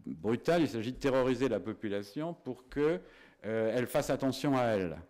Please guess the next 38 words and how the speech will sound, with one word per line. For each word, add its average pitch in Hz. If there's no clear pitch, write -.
Bon, 87
donc, 120
et 127
il 120
y 113
a 139
toute 120
une 117
série 113
de 110
programmes 104
qui 104
sont 92
faits 117
à 101
la 95
radio, 92
dans 104
les 98
journaux, 98
où 123
on 131
va 98
dire 110
aux 98
femmes 110
comment 101
se -
palper 92
le 90
sein. 123
Euh, 95
bon, 98
on 110
lance 135
toutes 120
ces, 120
euh, 90